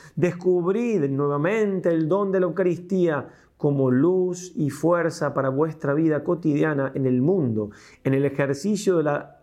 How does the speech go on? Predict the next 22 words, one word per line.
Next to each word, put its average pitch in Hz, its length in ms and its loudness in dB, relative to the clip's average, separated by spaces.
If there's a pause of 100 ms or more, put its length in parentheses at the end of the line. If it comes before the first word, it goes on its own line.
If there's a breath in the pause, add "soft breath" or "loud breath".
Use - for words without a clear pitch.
(120)
respectiva 139 760 0
profesión 156 720 -2 (260 loud breath)
y 147 100 2
en 143 60 4
las 139 120 0
más 165 240 0
diversas 160 480 0
situaciones. - 1080 -4 (640 loud breath)
Descubridlo 147 800 2
sobre 127 260 0
todo 147 320 2
para 127 160 0
vivir 139 320 2
plenamente 139 540 0
la 147 160 2
belleza 117 720 -2
y 123 100 -2
la 127 140 -2
misión 107 560 -4
de 104 100 -4
la 110 140 -4
familia. - 640 -14